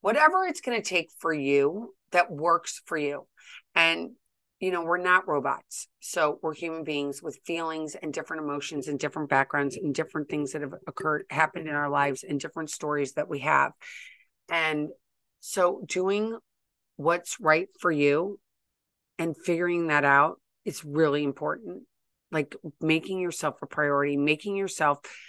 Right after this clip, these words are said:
say, "Okay, I'm gonna go do something that's totally out of character for me, but I'm gonna go figure out what makes me tick. What do I like to do?"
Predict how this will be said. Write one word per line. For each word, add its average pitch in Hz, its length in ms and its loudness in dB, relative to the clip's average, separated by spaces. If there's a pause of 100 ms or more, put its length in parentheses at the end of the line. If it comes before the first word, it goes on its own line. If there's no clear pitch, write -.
(360)
say, 156 460 0
"Okay, 147 340 -2
I'm 165 240 2
gonna 185 180 -2
go 165 200 0
do 160 240 -2
something 147 560 -4
that's - 320 -4
totally 170 440 0
out 160 100 6
of 156 80 0
character 151 360 -2
for 151 140 -6
me, 147 120 2
but 139 160 0
I'm 156 180 -2
gonna 175 140 0
go 175 120 0
figure 156 320 0
out 147 180 4
what 147 240 2
makes 143 320 -4
me 147 140 -2
tick. 143 240 -6 (100)
What 156 400 4
do 175 140 0
I 175 140 4
like 151 360 2
to 156 120 -6
do?" 139 380 -2